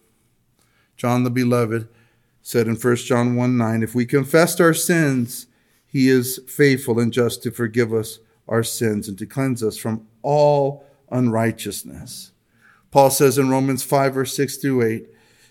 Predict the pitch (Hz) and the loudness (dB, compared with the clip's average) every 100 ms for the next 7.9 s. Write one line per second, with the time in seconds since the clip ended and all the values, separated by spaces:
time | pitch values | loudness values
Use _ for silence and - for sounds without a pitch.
0 | _ _ _ 123 123 127 131 131 135 - | _ _ _ 0 2 4 2 2 0 0
1 | 143 139 139 131 139 - - 131 113 107 | 4 4 4 2 0 -4 -6 -2 -2 -2
2 | 117 107 123 123 143 135 127 135 127 - | -4 -2 -2 -2 -2 -2 -2 0 -2 0
3 | 127 131 127 127 123 127 117 104 104 107 | 0 0 0 -2 0 -2 -2 -4 -4 -8
4 | 113 110 113 - 127 120 - 123 120 123 | -12 -14 -14 -6 -4 -4 -4 -4 -2 -2
5 | 120 120 127 123 127 - 123 127 127 117 | -2 2 0 0 -8 -4 -2 -2 -2 -2
6 | 123 127 113 104 110 113 - 113 117 120 | -2 -2 -2 -4 -4 -6 -6 -4 -4 -6
7 | - 131 127 127 151 143 110 107 | -4 -2 -2 0 0 0 -8 -8